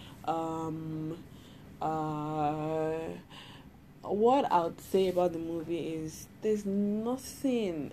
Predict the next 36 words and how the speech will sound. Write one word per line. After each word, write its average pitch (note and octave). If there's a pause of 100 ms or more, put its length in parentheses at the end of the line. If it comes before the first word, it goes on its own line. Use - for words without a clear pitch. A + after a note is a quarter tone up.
special E3+
about D3+
the D3+
storyline. C#3+
It's -
not G3
something F3
you've D3+
never D3
seen C#3+
before - (360)
or C#3+
heard D3
before. C#3 (220)
I D3
mean, D3+
it's D3
Nollywood. D#3 (680)
It's, -
it's -
basically G#3
a E3+
recycled E3
story. B3+ (760)
You -
probably G3
know F3+
the D3+
end D#3
from D3+
the D3
beginning D3+
and C#3
stuff D#3+
like C#3+
that. D3